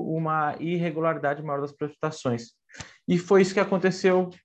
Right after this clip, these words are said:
nesse ano. A gente te-, até teve um início de safra com chuvas dentro da normalidade, que permitiu o plantio, é, mais iniciado. Muitas pessoas,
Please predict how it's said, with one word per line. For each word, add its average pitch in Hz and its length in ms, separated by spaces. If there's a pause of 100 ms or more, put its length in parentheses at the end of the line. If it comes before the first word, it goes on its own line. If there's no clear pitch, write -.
(180)
nesse 160 360
ano. 170 240
A 113 40
gente 127 240
te-, 175 100
até 175 220
teve 180 280
um 160 120
início 151 460
de 127 80
safra 127 440
com 120 160
chuvas 127 360
dentro 123 180
da 120 100
normalidade, 113 720 (540)
que 120 60
permitiu 131 460
o - 20
plantio, 123 920
é, 113 320
mais 117 320
iniciado. 127 640
Muitas 131 180
pessoas, - 420